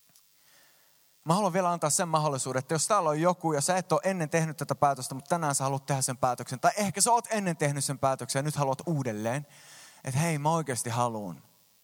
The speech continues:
mä oikeasti haluan elää puhtaasti, mä oikeasti haluan säästää itteni, mä oikeasti haluan tehdä tämän päätöksen. Niin tällä hetkellä sä voit Jumala edessä – antaa itsesi uudelleen hänelle ja sanoa, että Jumala,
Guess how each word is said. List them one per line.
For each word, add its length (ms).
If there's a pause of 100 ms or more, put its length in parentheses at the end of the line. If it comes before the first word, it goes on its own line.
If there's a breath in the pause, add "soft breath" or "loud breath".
(1160)
mä 60
oikeasti 300
haluan 260
elää 180
puhtaasti, 640
mä 80
oikeasti 280
haluan 180
säästää 460
itteni, 380
mä 100
oikeasti 340
haluan 260 (440)
tehdä 200
tämän 220
päätöksen. 540 (720 loud breath)
Niin 100
tällä 200
hetkellä 400
sä 100
voit 160
Jumala 420
edessä – 500 (960)
antaa 460
itsesi 360
uudelleen 420
hänelle 320
ja 80
sanoa, 220
että 140
Jumala, 420